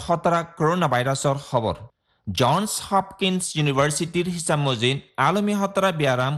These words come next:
করোনা ভাইরাসের জরিয়া গেলদে হাইল্লা সোমবার পর্যন্ত ফুরা দুনিয়াত কুলে হালে মতয়ে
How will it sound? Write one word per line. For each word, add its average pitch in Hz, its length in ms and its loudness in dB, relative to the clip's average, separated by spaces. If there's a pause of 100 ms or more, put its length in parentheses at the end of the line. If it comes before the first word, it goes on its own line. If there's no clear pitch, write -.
করোনা 170 320 2
ভাইরাসের 135 460 0 (100)
জরিয়া 107 380 2 (260)
গেলদে 107 300 0
হাইল্লা 110 340 0 (160)
সোমবার 139 380 0
পর্যন্ত 117 400 -2 (520)
ফুরা 156 260 2
দুনিয়াত 156 480 0 (160)
কুলে 131 240 0
হালে 120 320 0 (420)
মতয়ে 165 640 2